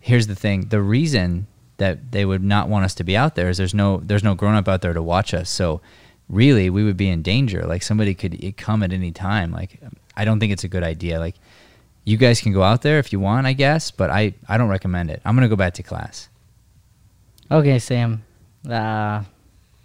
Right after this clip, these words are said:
Speaker 1: hope I see you in there.
Speaker 2: Sure.
Speaker 1: M-, maybe we could study afterward. I could help you with that class.
Speaker 2: Yeah, yeah, yeah. I'll, uh,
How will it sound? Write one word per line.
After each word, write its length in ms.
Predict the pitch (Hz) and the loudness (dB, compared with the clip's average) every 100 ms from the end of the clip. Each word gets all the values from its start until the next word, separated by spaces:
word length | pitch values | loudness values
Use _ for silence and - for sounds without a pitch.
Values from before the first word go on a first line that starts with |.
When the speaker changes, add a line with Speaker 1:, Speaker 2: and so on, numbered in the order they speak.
| _ _ _ _ _ _ _ - | _ _ _ _ _ _ _ -2
Speaker 1:
hope 180 | 113 120 | 0 2
I 60 | |
see 240 | 104 - 107 | 2 2 2
you 80 | 113 | 2
in 100 | 123 | 2
there. 240 | 92 107 - _ _ _ _ _ _ _ | 2 0 -6 _ _ _ _ _ _ _
Speaker 2:
Sure. 400 | - 156 139 95 - _ - | -6 -2 -2 -4 -10 _ -8
Speaker 1:
M-, 160 | 110 117 | -2 2
maybe 180 | 120 | 4
we 120 | 120 117 | 4 2
could 120 | 113 | 0
study 320 | - 139 113 | 0 2 2
afterward. 400 | 92 - 92 87 | -2 -4 -4 -2
I 140 | 85 | -2
could 160 | 92 92 | -4 -2
help 180 | 98 - | -2 0
you 160 | 101 | 0
with 160 | 101 98 | 0 -2
that 180 | 95 92 | -6 -6
class. 480 | - 123 104 - - _ _ _ _ | -4 -2 -4 -8 -20 _ _ _ _
Speaker 2:
Yeah, 300 | - 143 107 | 0 4 4
yeah, 240 | 104 110 107 | 2 2 0
yeah. 400 | 107 104 82 95 | 0 0 -2 -4
I'll, 180 | 101 101 | -4 -4
uh, 400 | 95 85 73 | -4 -4 -6